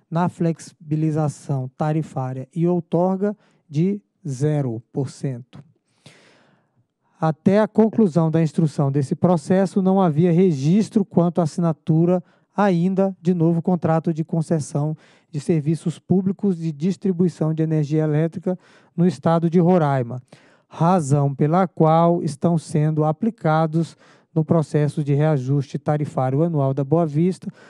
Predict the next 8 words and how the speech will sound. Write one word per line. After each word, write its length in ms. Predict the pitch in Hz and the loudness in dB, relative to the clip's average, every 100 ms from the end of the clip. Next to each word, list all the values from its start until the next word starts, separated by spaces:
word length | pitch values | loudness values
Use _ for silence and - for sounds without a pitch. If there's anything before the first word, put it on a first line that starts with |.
| - - | -8 -2
os 140 | 160 | 2
procedimentos 920 | - 202 - 214 208 165 170 175 175 | 4 2 4 2 2 2 2 2 -2
estabelecidos 1040 | 170 - 175 160 165 135 - 156 151 151 - - _ - | -4 -2 0 0 -2 -4 -2 -2 -2 -6 -10 -20 _ -4
pelas 260 | 165 170 - | 0 0 0
portarias 720 | 165 151 175 151 147 151 - | 0 0 0 0 0 -2 -4
três 360 | - 147 151 | -4 -2 0
oito 260 | 151 160 190 | 0 0 0
oito 360 | 165 175 - | 2 0 -2